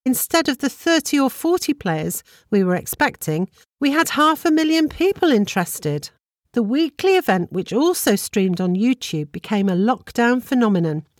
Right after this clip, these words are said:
regularly bringing hundreds of thousands of people together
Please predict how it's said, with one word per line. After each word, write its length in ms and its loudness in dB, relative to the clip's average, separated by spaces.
regularly 640 2
bringing 420 -2
hundreds 640 0
of 80 -2
thousands 560 0
of 100 -6
people 320 -2
together 520 -4